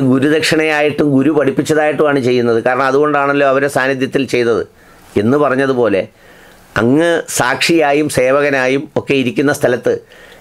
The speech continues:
ഇത്തരം കാര്യങ്ങൾ വരുമ്പോൾ ഏറ്റവും സൂക്ഷ്മതയോടെ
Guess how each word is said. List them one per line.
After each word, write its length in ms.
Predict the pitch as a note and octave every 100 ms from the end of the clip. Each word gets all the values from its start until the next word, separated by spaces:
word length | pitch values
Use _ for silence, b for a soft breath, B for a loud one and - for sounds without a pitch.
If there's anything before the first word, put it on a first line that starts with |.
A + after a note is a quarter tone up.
| B A2+
ഇത്തരം 280 | D#3 D#3 D3
കാര്യങ്ങൾ 380 | C3 C3 D3+ D#3 C3+
വരുമ്പോൾ 340 | A#2+ B2 A2+ - _ B B B B B A#2+
ഏറ്റവും 320 | A#2+ F#3 F#3+ -
സൂക്ഷ്മതയോടെ 800 | C#3+ D3 D3+ F3 E3 D#3+ C#3+